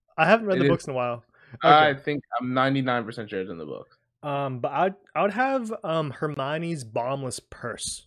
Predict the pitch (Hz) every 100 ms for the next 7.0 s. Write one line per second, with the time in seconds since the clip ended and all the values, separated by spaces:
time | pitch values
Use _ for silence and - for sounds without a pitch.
0 | _ - 110 104 - 113 104 104 - _
1 | _ _ _ 147 160 180 202 185 139 127
2 | 143 127 110 139 120 117 123 151 147 139
3 | _ - 123 131 131 120 - - _ _
4 | _ 123 135 143 147 131 127 127 127 123
5 | 120 - - 113 113 123 123 123 - 135
6 | - _ 123 147 160 147 117 101 -